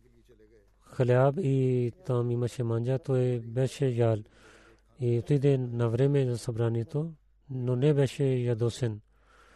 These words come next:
че ти защо не докара храна на време?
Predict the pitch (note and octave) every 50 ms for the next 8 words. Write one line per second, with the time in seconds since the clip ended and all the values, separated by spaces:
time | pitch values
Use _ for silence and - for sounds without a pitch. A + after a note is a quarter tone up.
0 | _ _ _ _ - B2+ B2+ A#2+ - - C3 B2 A2+ A#2 B2 - - D#3 D3 C#3+
1 | C#3+ C3 C3+ B2 - C#3 C3 B2+ C3 C3 B2+ B2+ B2 B2 B2+ C#3+ D#3 - _ -
2 | - B2+ B2 B2 B2 B2 A#2+ A#2+ A2+ A2+ A2 A2+ B2 D3+ F3+